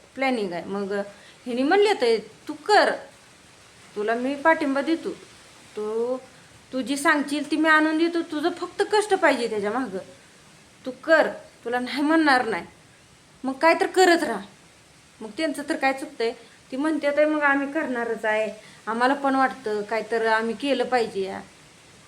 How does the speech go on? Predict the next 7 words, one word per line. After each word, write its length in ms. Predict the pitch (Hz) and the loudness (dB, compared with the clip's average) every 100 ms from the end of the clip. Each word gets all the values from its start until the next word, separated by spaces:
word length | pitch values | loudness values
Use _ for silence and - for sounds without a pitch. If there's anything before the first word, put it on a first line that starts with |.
| - 208 | -18 -12
घरी 280 | 226 233 | -8 -6
बसून 420 | 220 247 240 247 233 | -4 -4 -6 -8 -4
तर 120 | 254 | -6
का, 220 | - 247 - - | -6 -10 -10 2
अहो 220 | 269 320 330 | 4 4 2
खरंच 360 | - 427 427 - | 4 4 4 0
की, 200 | 269 | -4